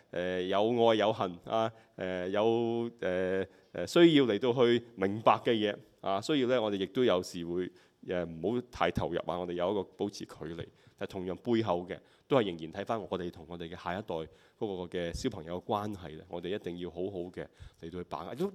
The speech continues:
亦都唔係靠我哋嘅努力，spend 多你，吓，時間，反而呢，我哋同我哋自己同埋天上嘅父嗰個關係，我哋要保持得好嘅時候，我哋能夠有呢個力量呢，嚟到係去，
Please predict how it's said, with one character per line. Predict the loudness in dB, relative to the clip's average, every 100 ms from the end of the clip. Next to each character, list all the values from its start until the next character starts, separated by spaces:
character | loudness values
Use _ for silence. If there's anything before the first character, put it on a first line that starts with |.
| -10
亦 | 4
都 | 4
唔 | 4
係 | -4
靠 | -8
我 | -6 -6
哋 | -4
嘅 | -6
努 | -4 -4
力， | -6 -12 -20 _
spend | -6 -4 -2
多 | -2 -2 -2
你， | -4 -8 _ _
吓， | -6 -6 -6
時 | -6
間， | -4 -2
反 | -2
而 | -2
呢， | -4
我 | -8
哋 | -14
同 | -14 -18 -20 -20 -20 -14
我 | 0 2
哋 | 2
自 | -2
己 | -4 -4
同 | -4 -10
埋 | -14 -16 _ _ -6
天 | -4 -2
上 | -4 -8
嘅 | -12
父 | -14
嗰 | -12 -12
個 | -12
關 | -16 -18
係， | -20 -20 _ _ -8
我 | -8
哋 | -8
要 | -8
保 | -8
持 | -8 -10
得 | -8
好 | -8
嘅 | -10
時 | -12
候， | -10
我 | -8
哋 | -6
能 | -8
夠 | -6 -6
有 | -4
呢 | -4
個 |
力 | -6 -8
量 | -8 -10 -10
呢， | -16 _ _ _
嚟 | -8
到 | -4 -6
係 | -6 -8
去， | -4 -4